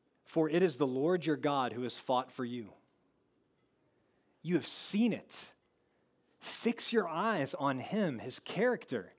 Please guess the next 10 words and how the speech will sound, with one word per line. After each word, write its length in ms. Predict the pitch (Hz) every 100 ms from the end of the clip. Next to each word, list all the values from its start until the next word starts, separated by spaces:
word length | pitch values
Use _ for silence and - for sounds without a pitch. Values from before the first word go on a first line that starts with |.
| _ _ -
what 180 | 147 175
he 140 | 190
has 160 | 151 127
done. 480 | 160 185 131 98 - _ _ _ _ _ _ _ _ _ _ _ _ _
Go 120 | 143 170
down 200 | 185 180
again 200 | 170 160
to 60 |
verse 240 | 147 156 -
fourteen 600 | 160 151 - 160 101